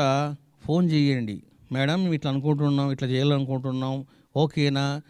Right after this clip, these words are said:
అని కన్ఫర్మ్ చేసుకొని వేయండి. ఎందుకంటే, ఇది ఇండియా బ్యాంకు కాదు, ఇది ఫారిన్ బ్యాంకు.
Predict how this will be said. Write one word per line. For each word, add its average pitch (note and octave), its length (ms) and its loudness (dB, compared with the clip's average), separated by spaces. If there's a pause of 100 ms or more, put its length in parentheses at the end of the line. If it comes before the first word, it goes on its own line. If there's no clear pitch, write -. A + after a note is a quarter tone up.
(340)
అని D#3 120 -2
కన్ఫర్మ్ F3+ 460 2
చేసుకొని F#3 380 2
వేయండి. E3 400 2
ఎందుకంటే, E3 440 0
ఇది D#3+ 120 0
ఇండియా D#3 260 2
బ్యాంకు E3+ 320 0
కాదు, D#3+ 200 2
ఇది D3+ 200 0
ఫారిన్ D3+ 400 0
బ్యాంకు. C3+ 400 -2